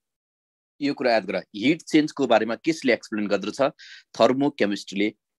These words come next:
एक्सप्लेन गर्दछ। अब हिट चेन्जलाई हामीले कसरी रिप्रेजेन्टेसन गर्न सक्छौँ, त्यो चाहिँ मेन इम्पोर्टेन्ट कुरा हो। हिट चेन्जलाई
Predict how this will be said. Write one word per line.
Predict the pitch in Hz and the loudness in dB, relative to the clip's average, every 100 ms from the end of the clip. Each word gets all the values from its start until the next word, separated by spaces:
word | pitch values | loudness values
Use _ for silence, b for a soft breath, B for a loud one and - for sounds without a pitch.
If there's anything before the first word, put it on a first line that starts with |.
| 110 | -2
एक्सप्लेन | 110 - - 107 107 | -2 -6 -6 -4 -4
गर्दछ। | - 92 - - - - 98 _ _ _ _ _ b b b b | -6 -12 -12 -14 -14 -14 -18 _ _ _ _ _ b b b b
अब | 175 | 4
हिट | 143 98 156 | 4 4 0
चेन्जलाई | - - 131 107 98 | 2 2 2 4 2
हामीले | - 110 113 110 | 2 -4 -2 -2
कसरी | 156 - 165 147 | -2 0 2 2
रिप्रेजेन्टेसन | 110 113 104 101 - 107 | 0 -6 -6 -6 -6 -6
गर्न | 95 95 | -4 -4
सक्छौँ, | 92 - 98 - 87 _ - | -6 -6 -6 -6 -8 _ 0
त्यो | 160 | 2
चाहिँ | 156 113 | 4 4
मेन | 110 | 2
इम्पोर्टेन्ट | 95 95 - 85 | 0 -2 -4 -4
कुरा | - 90 | 2 2
हो। | - _ _ _ - | 2 _ _ _ -2
हिट | 95 127 151 | 6 6 6
चेन्जलाई | - 110 95 92 113 147 | 2 2 2 2 2 0